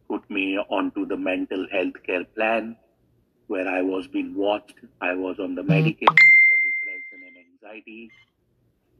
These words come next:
Speaker 1: And the life was becoming difficult, not only for me, but for my family as well, you know.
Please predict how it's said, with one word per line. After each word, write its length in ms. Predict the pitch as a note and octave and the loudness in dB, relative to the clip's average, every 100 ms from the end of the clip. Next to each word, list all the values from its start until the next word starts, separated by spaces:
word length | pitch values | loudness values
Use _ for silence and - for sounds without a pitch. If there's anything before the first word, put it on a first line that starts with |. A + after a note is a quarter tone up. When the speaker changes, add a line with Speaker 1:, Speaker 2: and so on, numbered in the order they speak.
| _ _ _ _ | _ _ _ _
Speaker 1:
And 360 | C3+ D3 D3 - _ _ _ _ _ _ _ _ - - | -4 -2 -4 -10 _ _ _ _ _ _ _ _ -20 -8
the 80 | C3 | -6
life 320 | A2+ A#2 - - - | -2 -2 -4 -12 -6
was 340 | B2+ C3 - _ A#2+ - _ _ _ _ | -4 -4 -8 _ -20 -20 _ _ _ _
becoming 540 | - A2+ C#3 C#3 A2+ G2 | -10 -8 -4 -4 -4 -6
difficult, 640 | G#2 - A#2+ A#2+ A2+ G#2 | -6 -6 -6 -6 -6 -8
not 260 | G#2+ A#2+ C3+ | -6 -6 -4
only 460 | C3+ C3 B2+ A#2+ A2 _ _ _ | -4 -4 -4 -6 -10 _ _ _
for 160 | A2+ G#2 | -6 -6
me, 280 | A#2 A#2 | -6 -6
but 240 | G2+ G2+ - - | -6 -8 -8 -8
for 180 | G2+ | -8
my 240 | G2+ G2+ G2 - | -4 -6 -6 -10
family 520 | G#2 G2+ G#2+ G#2 G2+ | -10 -8 -8 -6 -4
as 140 | F#2 F2 | -6 -6
well, 340 | A2 C3+ F#2 - _ | -6 -6 -8 -14 _
you 120 | F2+ F#2 | -14 -10
know. 220 | - | -10